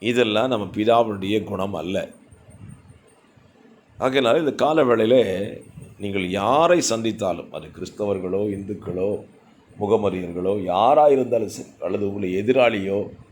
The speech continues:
உங்களை பகைக்கிறவர்களோ, யாரா இருந்தாலும் சரி, முதல் விஷயம் அவர்களை பார்க்கிறீர்கள் என்றால் அவர்களை வாழ்த்துங்கள். அப்படி செய்யும்போது தான் ஆண்டவர்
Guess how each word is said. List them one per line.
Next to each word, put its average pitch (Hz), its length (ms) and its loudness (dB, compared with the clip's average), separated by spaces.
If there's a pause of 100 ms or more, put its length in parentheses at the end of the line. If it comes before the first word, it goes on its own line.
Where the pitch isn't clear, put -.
(300)
உங்களை 92 240 -4
பகைக்கிறவர்களோ, 98 840 -2
யாரா 123 380 2
இருந்தாலும் 104 460 -2
சரி, - 240 -14 (1120)
முதல் 110 260 0
விஷயம் 139 320 2
அவர்களை 107 340 0
பார்க்கிறீர்கள் 104 480 -2
என்றால் 98 360 -4 (680)
அவர்களை 113 340 0
வாழ்த்துங்கள். 98 680 -2 (2500)
அப்படி 107 300 -4
செய்யும்போது 127 600 0
தான் 110 520 0 (1700)
ஆண்டவர் 127 380 0